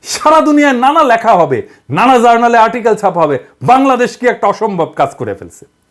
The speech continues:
যেই কাজ বিশ্ব স্বাস্থ্য সংস্থা সারা দুনিয়া করতে পারে নাই, আমরা সেটা সম্ভব করে দিছি এক বছরের মধ্যে। কাজটা স্বাস্থ্য মন্ত্রণালয়ের, কিন্তু বিপ্লবকে স্বাস্থ্য মন্ত্রণালয় তার রেগুলার কাজের সাথে একটা ক্রিয়েটিভ ইনপুট দিয়া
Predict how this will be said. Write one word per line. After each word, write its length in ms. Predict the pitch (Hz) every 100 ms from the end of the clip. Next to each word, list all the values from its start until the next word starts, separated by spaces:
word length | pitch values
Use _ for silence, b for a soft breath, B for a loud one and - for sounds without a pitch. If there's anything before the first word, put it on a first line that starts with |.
| -
যেই 280 | 120 254 254
কাজ 260 | 262 214
বিশ্ব 300 | 185 220 247
স্বাস্থ্য 320 | 226 214 214
সংস্থা 320 | 202 208 196 196
সারা 360 | - 262 262
দুনিয়া 260 | 247 254 233
করতে 240 | 226 202
পারে 200 | 202 185
নাই, 140 | 170 123 b b b
আমরা 400 | 277 294 277 269
সেটা 260 | - 214 208
সম্ভব 340 | 208 208 196
করে 280 | 160 170 139
দিছি 340 | 113 - 95 - b b
এক 240 | 277 220
বছরের 400 | 240 240 262 247
মধ্যে। 500 | 214 160 - 123 85 _ _ _ _ _
কাজটা 440 | 214 240 - 370 359
স্বাস্থ্য 280 | 311 302 269
মন্ত্রণালয়ের, 540 | 202 147 117 92 76 _ _ _ _ _ -
কিন্তু 240 | 233 277
বিপ্লবকে 720 | 156 320 294 196 - - 78 _ _ _ -
স্বাস্থ্য 320 | 190 190 302
মন্ত্রণালয় 520 | 320 262 220 170 131
তার 240 | 147 143
রেগুলার 440 | 165 247 302 294 262 -
কাজের 280 | 285 277 269
সাথে 520 | - 220 185 110 - b b
একটা 160 | 175 208
ক্রিয়েটিভ 580 | 214 - 294 302 302 254
ইনপুট 380 | 247 233 196 202
দিয়া 340 | 175 127